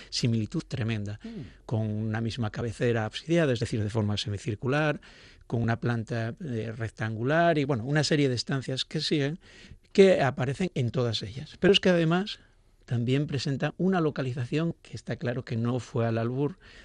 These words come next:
Speaker 1: del constructor o del
Speaker 2: Mm.
Speaker 1: espacio disponible dentro del castro. Siempre se sitúa en un espacio, eh, importante, junto a las puertas del poblado, es decir, como frontispicio, como paso previo a la entrada en el espacio doméstico, ¿no?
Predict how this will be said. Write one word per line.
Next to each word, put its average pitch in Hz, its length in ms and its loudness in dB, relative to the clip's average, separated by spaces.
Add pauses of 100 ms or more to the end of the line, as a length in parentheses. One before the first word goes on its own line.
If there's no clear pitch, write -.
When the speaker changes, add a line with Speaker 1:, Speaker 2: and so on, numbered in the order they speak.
(120)
Speaker 1:
del 110 420 -2
constructor 151 800 -2
o 123 80 0
del 120 80 -2
Speaker 2:
Mm. - 40 -6
Speaker 1:
espacio - 300 -2
disponible 117 460 -2
dentro 113 180 -4
del 117 100 -10
castro. - 320 -20
Siempre 156 360 0
se 131 120 -4
sitúa 147 360 -2
en 139 80 -2
un 131 100 -4
espacio, 143 560 -2 (520)
eh, 113 480 2
importante, 117 640 -2 (100)
junto 123 400 -4
a 110 40 -2
las 104 180 -4
puertas 120 420 0
del 117 120 -2
poblado, 156 440 0
es 143 80 -6
decir, 117 240 -6 (320)
como 156 220 2
frontispicio, 139 960 -4
como 113 260 -6
paso 160 340 -2
previo 156 400 0 (240)
a - 100 -6
la 113 80 -2
entrada 127 360 -2
en 131 80 -2
el 113 80 -4
espacio 110 460 -2
doméstico, 107 520 -8
¿no? 156 140 -10